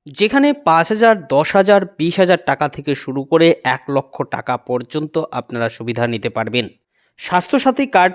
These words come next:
প্রকল্পের যে নিয়ম, সেই নিয়ম অনুসারে দেখা যায় যে প্রত্যেক পরিবারে শুধুমাত্র একটি করে স্বাস্থ্যসাথী কার্ড হয়। ওই পরিবারের একজন মহিলার নামে ওই স্বাস্থ্যসাথী কার্ড হলেও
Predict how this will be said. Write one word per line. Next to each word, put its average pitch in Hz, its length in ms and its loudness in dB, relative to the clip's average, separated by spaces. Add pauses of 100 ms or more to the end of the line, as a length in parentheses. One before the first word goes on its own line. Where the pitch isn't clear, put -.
প্রকল্পের 202 640 4
যে 156 120 0 (140)
নিয়ম, 151 300 2
সেই 151 280 0 (160)
নিয়ম 175 220 4 (100)
অনুসারে 156 440 0 (140)
দেখা 139 260 -2
যায় 139 240 2
যে 139 160 -6 (120)
প্রত্যেক 180 420 -4 (140)
পরিবারে 160 420 2 (380)
শুধুমাত্র 170 460 -2 (260)
একটি 127 340 -4
করে 165 240 2
স্বাস্থ্যসাথী 143 640 -6 (120)
কার্ড 117 260 2
হয়। 143 220 2 (400)
ওই 170 160 4 (120)
পরিবারের 180 420 4
একজন 131 360 0
মহিলার 139 320 2 (120)
নামে 131 300 2
ওই 131 120 -4
স্বাস্থ্যসাথী 135 600 -6
কার্ড 117 280 0
হলেও 165 240 2